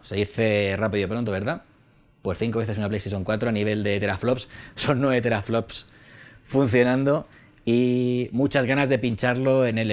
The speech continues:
slot P C I Express de, de nuestro nuevo ordenador que hemos ensamblado especialmente para esa tarjeta y que vamos a estrenar dentro de muy poco.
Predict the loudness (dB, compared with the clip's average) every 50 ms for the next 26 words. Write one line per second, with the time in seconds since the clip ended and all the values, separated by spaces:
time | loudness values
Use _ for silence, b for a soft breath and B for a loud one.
0 | -2 -2 0 0 0 0 0 0 -2 0 2 2 2 4 4 2 0 -2 -2 -2
1 | 0 0 0 0 0 0 0 0 0 -2 -4 -6 -8 -10 b b b b b b
2 | b b b b b b _ -12 -6 -4 -2 -2 -2 -2 -4 -2 -2 0 2 4
3 | 4 4 4 2 2 2 2 2 0 0 -2 -4 -4 -4 -2 0 0 0 0 0
4 | 0 -2 -2 -2 -2 -2 -2 -2 -2 -2 -2 -2 -2 -2 -2 -2 -2 -2 -2 -2
5 | -2 -2 -2 -4 -4 -4 -6 -4 -4 -4 -4 -4 -4 -6 B B B B B B
6 | B B B B -4 -2 0 0 0 0 -2 -4 -4 -2 -2 0 0 0 0 -2
7 | -2 -2 0 0 0 2 0 0 0 0 0 -2 -4 -4 -6 -6 -8 -10 -12